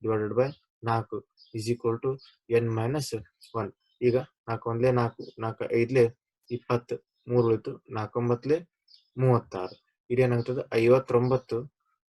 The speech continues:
is equal to N minus one. ಮೈನಸ್ ಒನ್ ಆ ಕಡೆ ಹೋದ್ರೆ ಏನಾಗ್ತದೆ? ಪ್ಲಸ್ ಒನ್ is equal to N. N is equal to ಎಷ್ಟಾಗ್ತದೆ?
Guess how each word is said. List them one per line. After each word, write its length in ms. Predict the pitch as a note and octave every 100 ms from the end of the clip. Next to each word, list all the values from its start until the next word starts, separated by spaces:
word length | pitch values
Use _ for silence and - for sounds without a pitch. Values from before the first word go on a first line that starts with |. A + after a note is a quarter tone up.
| _ B2+
is 100 | A2+
equal 340 | B2 B2 A#2+
to 220 | A#2 D#3 - _ - A#2+
N 160 | A#2+
minus 420 | A#2+ A#2 A#2 A#2
one. 140 | A#2+ A2+
ಮೈನಸ್ 320 | A#2 B2+ B2+
ಒನ್ 80 | B2+
ಆ 100 | B2
ಕಡೆ 180 | B2+ B2
ಹೋದ್ರೆ 160 | B2
ಏನಾಗ್ತದೆ? 320 | B2 B2 C3
ಪ್ಲಸ್ 400 | D3+ - A2 -
ಒನ್ 100 | G2+ - _ _ _ _ _ _ _ _ _ _ _ _ _ _ - -
is 60 | A#2
equal 240 | B2 B2
to 160 | B2 G2
N. 240 | G#2 A#2
N 60 | A#2
is 100 | A2
equal 220 | - A2+
to 80 | A2+
ಎಷ್ಟಾಗ್ತದೆ? 800 | G#2+ A2+ - A#2 D3+ E3 _